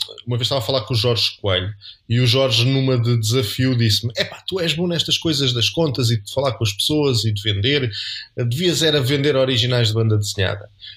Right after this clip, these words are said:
E eu disse: "Epá, era algo que eu acho interessante, mas eu não sinto que haja público para isso." E ele disse-me: "Epá, eu fui contactado por um gajo, eh, que eu não me lembro do nome dele, mas é um gajo lá de cima de Braga." E eu disse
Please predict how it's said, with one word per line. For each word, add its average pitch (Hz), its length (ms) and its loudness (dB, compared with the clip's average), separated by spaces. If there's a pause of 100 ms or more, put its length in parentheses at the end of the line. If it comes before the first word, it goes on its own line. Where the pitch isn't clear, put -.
(140)
E 139 100 -2
eu 143 60 2
disse: 107 280 2 (100)
"Epá, - 180 -4
era 95 200 2
algo 113 320 2 (180)
que - 100 -4
eu 135 140 0
acho 135 220 0
interessante, 135 560 -4 (100)
mas 123 300 2
eu 135 320 2
não 135 260 0
sinto - 480 -2
que - 80 0
haja 139 320 2
público 135 420 0
para 143 120 0
isso." 123 260 0 (500)
E 160 140 -2
ele 165 120 2
disse-me: 123 380 0
"Epá, 170 240 -4
eu 143 60 0
fui 226 180 -2
contactado 160 540 -4 (160)
por 156 120 2
um 147 200 0
gajo, 165 500 0 (460)
eh, 135 260 2
que 104 120 -4
eu 214 40 2
não 165 120 2
me 117 80 2
lembro 123 240 2
do 143 100 0
nome 156 240 2
dele, 185 220 0
mas 170 200 2
é 147 60 2
um 143 160 2
gajo 104 420 0
lá 147 140 0
de 120 100 -4
cima 113 280 2
de 110 100 0
Braga." 147 560 2 (480)
E 139 80 -2
eu 135 60 2
disse 107 400 0